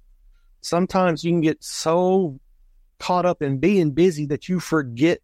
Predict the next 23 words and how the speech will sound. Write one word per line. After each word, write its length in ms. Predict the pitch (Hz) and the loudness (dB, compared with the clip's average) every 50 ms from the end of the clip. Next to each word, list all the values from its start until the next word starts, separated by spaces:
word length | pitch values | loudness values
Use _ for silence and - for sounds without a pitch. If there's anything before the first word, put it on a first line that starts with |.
| - | -6
to 180 | - - 160 151 | -2 0 0 0
love 440 | 143 139 135 139 151 156 135 110 - - - | 2 2 2 2 2 2 0 -2 -8 -10 -6
him. 280 | 120 110 101 92 85 - _ _ _ _ _ _ _ _ _ _ _ _ _ _ _ _ _ _ _ _ _ _ _ _ _ _ _ _ _ _ _ _ _ _ _ - | -4 -4 -4 -4 -6 -10 _ _ _ _ _ _ _ _ _ _ _ _ _ _ _ _ _ _ _ _ _ _ _ _ _ _ _ _ _ _ _ _ _ _ _ -4
You 240 | 127 151 180 226 226 | 0 2 2 2 2
can 180 | - 196 147 | 0 0 2
do 140 | 139 165 180 | 2 0 0
something 360 | - - 175 165 - 170 160 | 2 2 0 2 0 -2 -2
for 160 | - - 139 | 0 0 0
the 80 | 127 123 | 0 -2
church 560 | - - - 175 170 165 170 - - - - _ _ _ - | -4 -2 0 0 2 0 0 -4 -10 -20 -20 _ _ _ -2
every 500 | 156 160 170 165 165 185 185 180 170 - _ _ _ - | 0 2 2 2 0 0 0 0 -2 -4 _ _ _ -2
day 240 | 151 151 156 156 151 | 0 2 2 4 2
of 140 | 143 123 | 2 2
the 120 | 120 123 123 | 0 -2 -2
week, 520 | 117 113 123 147 165 160 127 - - - _ - | -2 -2 -2 0 0 0 -2 -4 -10 -16 _ -4
and 140 | 131 120 120 | -2 0 0
that 160 | 113 - - | 0 0 2
does 200 | 139 143 143 135 | 2 2 2 2
not 200 | 143 139 123 120 | 0 0 0 2
mean 240 | 127 131 123 117 113 | 2 2 2 2 0
you 240 | 113 113 113 110 | 0 -2 -2 -2
love 220 | 110 107 107 101 - | 0 0 -2 -2 -4
him. 280 | - 101 - - - | -6 -8 -8 -8 -10